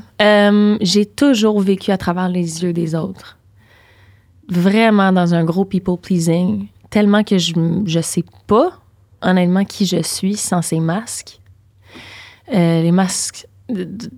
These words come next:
sociaux, les, tu sais, tout ça. Je veux dire, quand j'arrive à la maison, puis je suis dans une, après un événement, je sais qu'il y a beaucoup de gens qui sont comme ça, là.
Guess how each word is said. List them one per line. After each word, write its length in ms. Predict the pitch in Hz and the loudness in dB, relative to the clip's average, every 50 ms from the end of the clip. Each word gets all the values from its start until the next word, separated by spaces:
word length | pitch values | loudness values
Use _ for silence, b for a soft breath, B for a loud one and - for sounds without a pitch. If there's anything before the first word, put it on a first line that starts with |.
| 254 - - 240 | -20 -18 -12 -8
sociaux, 960 | 196 - - - - 190 175 - - - - 208 208 208 214 214 214 214 208 | -4 -2 -2 0 2 0 0 0 -2 0 2 4 6 6 6 4 4 4 4
les, 360 | 202 190 185 185 180 180 180 | 4 2 2 2 2 0 0
tu 140 | 165 - 214 | 0 0 -2
sais, 40 | 208 | -2
tout 200 | - - - - | -2 -6 -10 -10
ça. 560 | - - - 220 208 208 208 208 208 214 214 | -8 -4 0 2 2 4 4 4 4 4 2
Je 100 | 202 196 | 2 2
veux 60 | 185 | 0
dire, 160 | 185 190 185 185 | 2 0 0 0
quand 140 | - 196 | 2 2
j'arrive 200 | 185 185 185 190 196 | 4 4 4 4 4
à 20 | 190 | 4
la 100 | 185 180 | 4 4
maison, 320 | 180 175 165 170 190 202 | 2 2 2 2 2 0
puis 60 | 190 | 0
je 40 | - | 0
suis 80 | - 214 | 0 2
dans 120 | 165 170 | 2 2
une, 80 | 175 202 | 2 2
après 300 | 208 180 170 - - 190 185 | 2 0 -2 -2 -2 0 2
un 100 | 180 175 | 2 2
événement, 380 | 175 170 170 170 170 175 180 185 | 2 0 0 0 0 0 0 0
je 100 | 170 165 | 0 -2
sais 100 | - - | -4 -6
qu'il 120 | - 180 | -6 -4
y 20 | 170 | -6
a 20 | |
beaucoup 160 | 170 - - | -4 -6 -8
de 40 | 185 | -6
gens 100 | 190 190 | -4 -4
qui 80 | 185 - | -4 -4
sont 100 | 190 170 | -4 -4
comme 120 | 175 170 | -4 -4
ça, 120 | - - | -2 -2
là. 100 | 233 262 | -2 -2